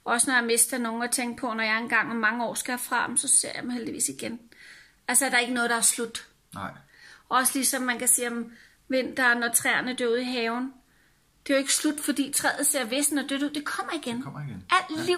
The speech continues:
Speaker 1: eksisterer og bliver ved og ved, ikke?
Speaker 2: Ja.
Speaker 1: Spirer igen hver forår,
Speaker 2: Mhm.
Speaker 1: blomster hele sommeren, dør
Speaker 2: Mhm.
Speaker 1: igen til vinter. Men det er jo ikke død, selvom træet ser dødt ud.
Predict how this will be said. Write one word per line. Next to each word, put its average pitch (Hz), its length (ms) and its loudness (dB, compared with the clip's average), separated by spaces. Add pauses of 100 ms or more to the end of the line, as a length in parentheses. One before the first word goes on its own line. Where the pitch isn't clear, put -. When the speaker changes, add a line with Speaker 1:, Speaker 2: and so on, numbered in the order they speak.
(140)
Speaker 1:
eksisterer 311 560 -2
og 302 60 -6
bliver 302 160 0
ved 311 200 -2 (140)
og 285 80 -4
ved, 294 140 0 (160)
ikke? - 20 0
Speaker 2:
Ja. 185 100 -2 (360)
Speaker 1:
Spirer 330 440 4
igen 302 160 2
hver 302 180 2
forår, 311 460 6
Speaker 2:
Mhm. 233 80 -2
Speaker 1:
blomster 269 380 2
hele 302 200 -2
sommeren, 294 640 4 (100)
dør 277 220 0
Speaker 2:
Mhm. 285 100 0
Speaker 1:
igen 285 220 0
til 302 140 -4
vinter. 311 360 -2 (480)
Men 302 100 0
det 349 80 2
er 311 60 4
jo 349 60 -2
ikke 370 120 -2
død, 370 200 2
selvom 339 280 0 (120)
træet - 260 2
ser 349 80 0
dødt 349 240 0
ud. 381 140 -2